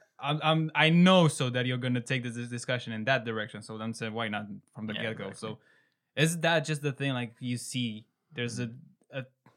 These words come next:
Speaker 1: I don't know, something is missing, something's afoot, but you have to fix it. But I just wanna say, why,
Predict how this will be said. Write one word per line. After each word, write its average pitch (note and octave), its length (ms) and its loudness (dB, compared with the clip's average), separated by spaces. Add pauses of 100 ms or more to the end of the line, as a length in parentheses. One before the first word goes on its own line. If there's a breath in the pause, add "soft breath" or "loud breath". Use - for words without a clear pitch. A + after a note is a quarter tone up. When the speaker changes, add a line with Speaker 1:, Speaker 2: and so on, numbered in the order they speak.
(120)
Speaker 1:
I - 40 -16
don't G#2+ 100 -12
know, G2+ 180 -14 (140)
something A#2+ 380 -2
is A#2 140 -6
missing, A#2 240 -4
something's A2+ 400 -8 (260)
afoot, B2+ 540 -2 (400)
but B2+ 140 -6
you B2 60 -4
have A#2+ 160 -2
to A#2 100 -12
fix - 280 -6
it. A2 140 -8 (1080)
But C#3 100 -4
I - 20 2
just D3+ 100 0
wanna D3+ 160 0
say, C#3 160 -2
why, D#3 600 0